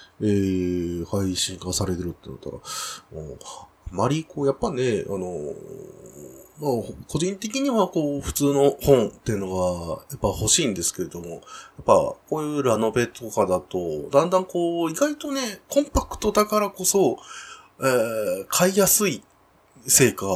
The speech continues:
あの、本棚を埋め始めるんですよね。<laughs> 気づけば、あれ？この棚ちょっともうパンパンだな、みたいな、えー、ことがあったりするので。なので、まあ、ほんと試し読みとかね、えー、そうい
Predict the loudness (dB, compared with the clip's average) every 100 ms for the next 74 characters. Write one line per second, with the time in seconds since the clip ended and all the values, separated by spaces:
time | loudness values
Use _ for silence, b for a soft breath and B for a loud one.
0 | -4 -6 -6 -6 -4 -4 -4 -6 -12 _
1 | _ _ -12 0 2 6 4 4 -2 -4
2 | -2 -2 -2 -4 -8 _ -4 2 2 2
3 | 0 0 -4 -6 -4 -4 -6 B B B
4 | B B _ 0 2 2 0 -6 -10 -20
5 | -6 2 2 4 6 4 4 -2 -2 0
6 | 0 -2 -18 -8 -4 -4 -2 0 2 2
7 | 0 -2 -4 -2 -2 -2 -6 _ -12 -4
8 | -2 2 2 2 -2 -4 -6 -8 -10 -16
9 | B B B B B -8 -6 -6 -6 -4
10 | -4 -2 -2 -2 -2 -6 -6 -6 -6 B
11 | B B B -4 0 2 2 4 4 4
12 | 0 2 4 4 4 0 -2 -2 0 0
13 | 0 -2 -4 -2 0 0 -4